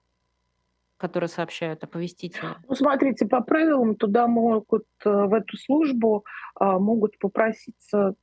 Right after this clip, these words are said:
Speaker 2: а, записаться, о, люди от тридцати до семидесяти пяти лет.
Speaker 1: Ну, чтобы
Speaker 2: Опять
Speaker 1: хоть
Speaker 2: же
Speaker 1: какой-то
Speaker 2: повторяю, это
Speaker 1: жизненный
Speaker 2: был,
Speaker 1: опыт
Speaker 2: да,
Speaker 1: был, да.
Speaker 2: да, да. Вот.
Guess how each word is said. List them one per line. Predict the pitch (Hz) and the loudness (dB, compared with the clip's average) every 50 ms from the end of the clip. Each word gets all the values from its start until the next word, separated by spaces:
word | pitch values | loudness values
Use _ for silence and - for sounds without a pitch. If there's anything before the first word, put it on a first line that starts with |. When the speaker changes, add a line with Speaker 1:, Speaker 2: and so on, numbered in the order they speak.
| _ - - | _ -12 -4
Speaker 2:
а, | - 196 196 196 | -2 0 0 0
записаться, | 190 185 190 190 - - - - 220 220 226 - - - 226 208 202 - - - - - - - - | 0 -2 -4 -6 -6 -8 -2 0 0 0 -2 -4 -2 0 0 0 0 -4 -8 -20 -20 -18 -16 -8 -2
о, | - 185 196 196 196 | 0 2 2 2 2
люди | 202 196 233 240 208 214 202 - | 2 2 0 0 0 0 0 2
от | - 247 254 202 | 2 0 0 2
тридцати | - 226 220 208 - - - - 277 | 0 0 0 -2 -4 -6 -4 -2 0
до | 226 226 240 | 2 2 0
семидесяти | 233 - 208 208 214 196 190 196 - _ - - | 0 -2 -2 0 0 0 -2 -4 -6 _ -14 -8
пяти | - 190 175 - - | -8 -6 -6 -2 -2
лет. | 185 180 - - - - - _ _ _ _ _ _ _ _ _ _ _ _ _ _ _ _ _ _ _ _ _ _ _ _ _ _ _ _ - | 0 0 0 0 -2 -6 -16 _ _ _ _ _ _ _ _ _ _ _ _ _ _ _ _ _ _ _ _ _ _ _ _ _ _ _ _ -6
Speaker 1:
Ну, | 208 240 | -4 -2
чтобы | 233 - - - 214 | 0 0 0 2 2
Speaker 2:
Опять | 202 | 2
Speaker 1:
хоть | 185 - | 0 0
Speaker 2:
же | 170 | 0
Speaker 1:
какой-то | - 240 220 - - - 196 190 185 | 0 -2 -2 2 0 2 2 2 2
Speaker 2:
повторяю, | 175 175 233 220 | 2 2 2 2
это | - 214 208 202 | 2 2 2 2
Speaker 1:
жизненный | |
Speaker 2:
был, | 196 196 196 190 - | 2 2 2 2 0
Speaker 1:
опыт | 185 | 0
Speaker 2:
да, | 180 202 180 175 170 | 0 0 0 0 -2
Speaker 1:
был, | 165 165 | -4 -4
да. | 175 170 165 160 165 165 _ _ _ - | -4 -4 -6 -6 -10 -14 _ _ _ -8
Speaker 2:
да, | - 180 175 202 180 175 170 - | -4 0 0 2 2 0 -2 -2
да. | - 170 185 175 170 170 185 202 _ _ _ - - - - - - - - - | -2 0 0 0 -2 -4 -8 -14 _ _ _ -20 -20 -20 -20 -20 -18 -20 -10 -2
Вот. | - - 185 202 202 196 196 196 | -2 0 0 2 2 2 0 0